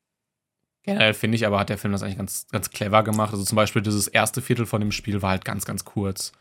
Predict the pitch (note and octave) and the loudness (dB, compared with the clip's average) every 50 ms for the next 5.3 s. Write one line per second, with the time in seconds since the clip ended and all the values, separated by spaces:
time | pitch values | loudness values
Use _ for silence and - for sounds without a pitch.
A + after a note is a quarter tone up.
0 | _ _ _ _ _ _ _ _ A2 G#2 G2 G#2+ G2+ - - A#2+ - - - A#2+ | _ _ _ _ _ _ _ _ -4 -2 -2 -2 -2 -2 0 -2 -4 0 2 0
1 | A#2 - A2+ G2+ - - A2+ A2 G2+ G#2+ G#2 G#2 G#2+ A2 G#2 G2+ A2+ C3 C3 _ | 2 2 2 0 0 -2 -2 0 0 2 2 2 2 2 2 2 0 0 -4 _
2 | _ _ _ _ _ _ _ _ G#2+ G2+ G2+ G2+ G2+ G2+ G2+ G2+ G2+ G2+ G2 _ | _ _ _ _ _ _ _ _ -4 -2 0 0 0 0 0 0 -2 -2 -4 _
3 | _ _ _ - G#2 A2+ C#3 D#3+ A3 - - - A2+ A2+ A#2+ C#3+ - - G3 F#3+ | _ _ _ -8 -2 0 2 2 0 -2 -2 -4 0 2 2 2 4 4 6 6
4 | F#3 F3+ D#3+ - - - C#3+ C#3+ C3+ - C3+ B2+ B2+ B2+ A#2+ B2 A#2+ B2 - - | 6 4 2 0 2 2 2 2 2 2 2 4 4 6 6 4 4 2 0 0
5 | A#2 A2 A2 G#2+ G#2 | 0 2 2 0 0